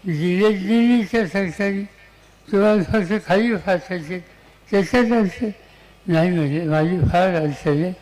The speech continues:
तुम्ही समजून घ्या. अरे, काय समजून घ्या?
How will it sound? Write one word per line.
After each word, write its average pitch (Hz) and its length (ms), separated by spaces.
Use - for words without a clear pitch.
तुम्ही 190 260
समजून 180 560
घ्या. 135 140
अरे, 220 180
काय 285 280
समजून 196 540
घ्या? 131 140